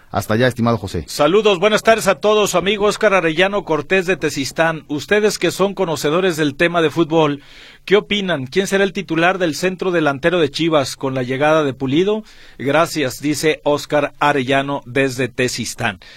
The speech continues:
Speaker 2: Pues es una buena incógnita, porque mire usted, si anda, que ya hace un año que no anda,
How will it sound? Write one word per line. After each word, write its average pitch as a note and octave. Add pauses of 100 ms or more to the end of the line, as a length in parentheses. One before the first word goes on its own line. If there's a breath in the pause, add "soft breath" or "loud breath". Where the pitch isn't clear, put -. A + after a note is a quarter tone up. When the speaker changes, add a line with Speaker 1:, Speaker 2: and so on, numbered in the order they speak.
(360 loud breath)
Speaker 2:
Pues D#3+
es G3
una A#3
buena A3+
incógnita, G3+ (340 soft breath)
porque C#3
mire G3
usted, D#3+
si -
anda, G#3 (460)
que A#2+
ya D3+
hace E3
un D3+
año E3
que D3+
no E3
anda, E3